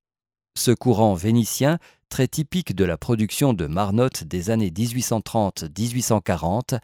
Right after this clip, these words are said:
était original à Besançon, car il est peu représenté.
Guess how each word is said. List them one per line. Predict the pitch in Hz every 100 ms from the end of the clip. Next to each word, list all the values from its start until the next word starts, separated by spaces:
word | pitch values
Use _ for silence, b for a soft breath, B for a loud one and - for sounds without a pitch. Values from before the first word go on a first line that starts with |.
| b b b -
était | 143 185 -
original | 143 113 107 101 110 113
à | - 95
Besançon, | 98 101 101 - 147 160 b b b -
car | 151 131
il | 120
est | 98
peu | -
représenté. | 135 135 - 107 95 - 71 -